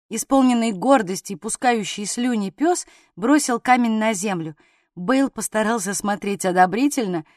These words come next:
но получалось у него это плохо. «Да, это камень», произнёс он сухо, но я-то видела, как дрогнули уголки его губ.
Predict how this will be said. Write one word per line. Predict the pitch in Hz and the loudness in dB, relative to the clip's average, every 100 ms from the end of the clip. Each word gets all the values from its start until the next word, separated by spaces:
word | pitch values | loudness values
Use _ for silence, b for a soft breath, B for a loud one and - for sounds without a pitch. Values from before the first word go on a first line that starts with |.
| _ - | _ -4
но | 226 233 | -2 -2
получалось | 254 254 254 240 226 233 240 | -2 -4 0 2 2 0 -4
у | |
него | 233 233 | -2 -2
это | 220 220 240 | -2 -4 -8
плохо. | 220 170 165 - 156 _ _ _ _ _ _ _ _ _ _ _ _ _ - | -6 -6 -6 -10 -14 _ _ _ _ _ _ _ _ _ _ _ _ _ -10
«Да, | 170 180 170 143 _ _ _ | 0 2 0 -4 _ _ _
это | 214 - | -8 -4
камень», | 294 175 147 143 - _ _ _ _ | -2 0 0 -4 -8 _ _ _ _
произнёс | 190 196 180 202 190 | -6 -4 -2 -2 -2
он | 196 185 | -2 -4
сухо, | - 285 285 214 _ _ _ _ _ _ - | 0 0 0 -6 _ _ _ _ _ _ -6
но | 214 | -2
я-то | 220 214 180 185 | 0 0 -2 -6
видела, | 214 202 254 | -6 -4 -4
как | 247 214 196 | -4 -4 -2
дрогнули | 247 190 165 165 | -4 -2 -4 -6
уголки | 165 175 180 214 - | -6 -6 -6 -6 -6
его | 190 170 175 | -8 -6 -8
губ. | 165 165 | -10 -12